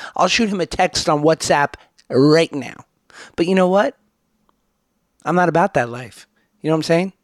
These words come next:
I like to be educated by professors who have doctor before their name. You know, I'm trying to expand my horizons, feed the old brain box. And,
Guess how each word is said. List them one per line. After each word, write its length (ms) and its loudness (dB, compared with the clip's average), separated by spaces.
I 120 -2
like 180 2
to 100 -8
be 380 -8
educated 640 -6
by 140 0
professors 800 -6
who 140 -2
have 200 -4
doctor 560 -2
before 320 0
their 160 -4
name. 300 -12
You 120 -6
know, 120 -2
I'm 80 -6
trying 180 0
to 40 -2
expand 460 0
my 100 0
horizons, 880 0
feed 220 2
the 100 4
old 200 4
brain 400 2
box. 580 -2
And, 300 -2